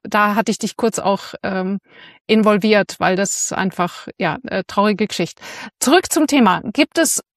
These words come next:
zum Thema Strom- und Gasverträge, gibt es sonst noch etwas, worauf Vermieter von Ferienimmobilien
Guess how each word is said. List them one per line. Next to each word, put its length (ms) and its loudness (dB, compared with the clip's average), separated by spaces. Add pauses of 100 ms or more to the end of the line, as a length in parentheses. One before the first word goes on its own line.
zum 160 6
Thema 440 6
Strom- 420 2
und 140 2
Gasverträge, 800 -2 (520)
gibt 200 -4
es 80 0
sonst 240 2
noch 100 -2
etwas, 340 -2
worauf 560 -2 (220)
Vermieter 640 2
von 220 0
Ferienimmobilien 920 0